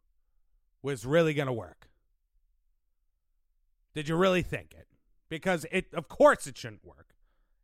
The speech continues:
It shouldn't work for anyone." But yeah, man, there's lots of mutants out there. That's,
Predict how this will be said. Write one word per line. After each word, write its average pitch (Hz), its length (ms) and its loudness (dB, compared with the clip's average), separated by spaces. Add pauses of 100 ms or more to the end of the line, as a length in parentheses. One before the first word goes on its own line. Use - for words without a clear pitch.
It - 120 -18
shouldn't 247 220 -2
work 247 180 2
for 214 100 0
anyone." 110 460 -2 (2500)
But 160 120 -6
yeah, 254 240 0
man, 175 260 -2
there's 202 180 -4
lots 220 280 -4
of 208 80 -4
mutants 202 420 -8
out 101 240 -12
there. 90 180 -16
That's, 160 260 -4